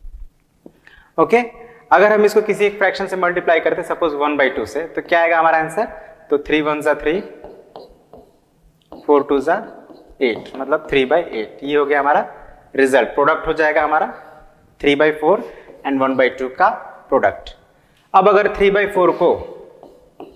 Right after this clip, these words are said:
हम लोग एक दूसरे fraction फ़ोर बाई थ्री से multiply करते हैं तो क्या होगा ये? तो three into four, four into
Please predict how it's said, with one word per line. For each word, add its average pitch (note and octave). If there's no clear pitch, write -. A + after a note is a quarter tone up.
हम D#3+
लोग F3+
एक F3
दूसरे F3+
fraction C#3
फ़ोर -
बाई D#3+
थ्री D#3+
से D#3+
multiply C#3+
करते B2
हैं A#2+
तो C#3+
क्या D#3+
होगा D#3
ये? E3+
तो -
three D#3+
into E3
four, F#3
four C3
into A#2+